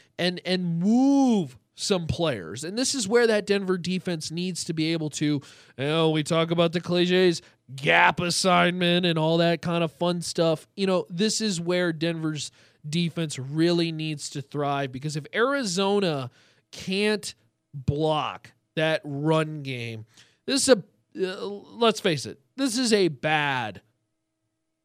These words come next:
Arizona Cardinals team on offense, period. Uh, there's just no bones about it. Um, when it comes to, uh, just about any statistical category that you look at,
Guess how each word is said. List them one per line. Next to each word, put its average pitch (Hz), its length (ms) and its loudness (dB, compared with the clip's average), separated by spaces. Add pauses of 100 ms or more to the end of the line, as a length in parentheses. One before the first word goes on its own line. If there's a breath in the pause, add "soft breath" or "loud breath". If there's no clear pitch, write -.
(160)
Arizona 156 500 2
Cardinals 123 680 -4 (340)
team 98 420 -10 (120)
on 156 180 2
offense, - 560 -8 (160)
period. 170 480 -2 (160)
Uh, 139 280 -6
there's 165 240 0
just 160 180 -4
no 190 160 4
bones 190 260 4
about 180 260 4
it. 180 200 0 (340 soft breath)
Um, 143 540 -2 (320)
when 160 300 0
it 160 100 0
comes 180 320 0
to, 180 340 0 (320 soft breath)
uh, 151 380 0 (100)
just 190 240 0
about 175 220 0
any 202 240 0
statistical 180 580 -4
category 180 460 0
that 156 220 -2
you 170 120 -4
look 185 240 2
at, 196 300 2